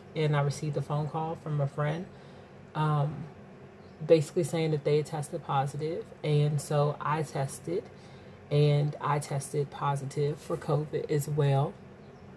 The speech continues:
And in the process of getting this news, running around trying to find,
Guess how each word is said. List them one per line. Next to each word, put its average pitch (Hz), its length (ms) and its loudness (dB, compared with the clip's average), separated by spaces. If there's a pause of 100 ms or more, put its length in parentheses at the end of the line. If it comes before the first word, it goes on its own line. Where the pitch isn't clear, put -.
(600)
And 160 280 4
in 156 100 4
the 151 80 4
process 151 640 0
of 147 440 2 (720)
getting 165 320 8
this 147 240 4
news, 156 640 2 (340)
running 160 440 0
around 151 560 -2
trying 151 420 -2
to 147 640 -4 (100)
find, 147 540 0